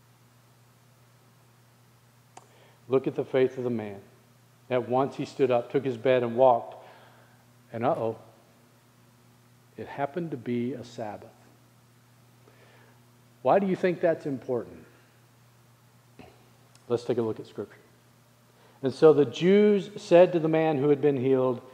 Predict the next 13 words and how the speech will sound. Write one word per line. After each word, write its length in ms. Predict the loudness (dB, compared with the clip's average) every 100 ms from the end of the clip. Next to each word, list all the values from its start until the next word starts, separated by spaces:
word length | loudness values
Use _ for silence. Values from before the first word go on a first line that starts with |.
| -20 -20 -16
"This 360 | 2 2 2
is 120 | -2 -4
the 80 |
Sabbath. 480 | -2 6 6 6 0 -14 -20 -20 -20 _ _ _ -20 -20 _ -20 _ _ _ _ _
The 120 | 2 6
law 340 | 8 10 8
prohibits 720 | 6 2 2 2 4 4 0
you 200 | -2 -2
from 220 | -2 -4
picking 420 | -2 -2 0 0 0
up 220 | 0 0
your 140 | -2
mat." 400 | 0 -2 -4 -6